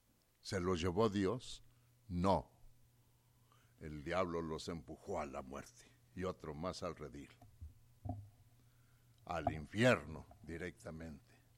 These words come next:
¿Por qué? Por no haber buscado a Dios antes de que fuera demasiado tarde.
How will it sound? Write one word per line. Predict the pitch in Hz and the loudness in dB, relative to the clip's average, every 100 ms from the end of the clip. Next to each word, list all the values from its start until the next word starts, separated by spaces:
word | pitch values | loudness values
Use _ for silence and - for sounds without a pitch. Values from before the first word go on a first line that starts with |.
| - | -10
¿Por | 104 - | -10 -8
qué? | - 90 - - - - | -8 -8 -10 -20 -20 -8
Por | - 92 73 | 4 4 4
no | 90 | 4
haber | 90 87 85 | 4 4 2
buscado | 76 78 - 87 80 82 | 0 -4 -2 -2 0 0
a | |
Dios | 69 80 78 - - _ - | 0 -2 -2 -6 -12 _ 4
antes | 110 95 - 76 - | 6 6 0 -8 -6
de | 82 82 | -6 -6
que | 82 | -8
fuera | - 92 85 85 - - - - | -6 -4 -2 -2 -4 -20 -20 -4
demasiado | 90 78 80 - 85 80 82 - - - - | -2 0 -2 -2 -2 0 -2 -4 -14 -20 -4
tarde. | - 78 60 - | 0 0 -2 -14